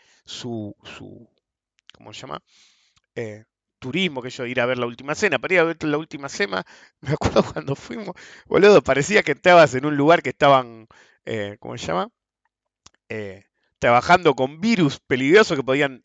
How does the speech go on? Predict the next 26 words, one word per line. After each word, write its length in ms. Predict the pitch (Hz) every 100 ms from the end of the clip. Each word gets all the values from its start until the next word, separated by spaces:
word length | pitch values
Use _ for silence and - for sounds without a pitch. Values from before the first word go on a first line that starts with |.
| _
destruir 440 | 123 120 - 190
a 40 | 180
la 60 |
humanidad. 420 | 139 143 220 165 - - _
Es 100 | 135
decir, 100 | 123
te 100 | 139
hacen 160 | 156 156
entrar 340 | 147 160 151
por 160 | 147 151
una 180 | 165 156
puerta, 600 | - 220 226 - 196 190 _
cierran 440 | - 196 202 180
la 100 | 160
puerta 300 | - 175 -
atrás, 360 | 147 202 196 175
abren 280 | 175 180 156
la 80 | 147
puerta 320 | 170 165 143
adelante 300 | 170 196 160
como 220 | 127 123
compartimento, 920 | - 131 131 127 - 160 220 196 180
tenés 320 | 175 123 127 -
un 140 | 117
tiempo 300 | 180 190 170
determinado, 680 | 135 131 127 160 151 147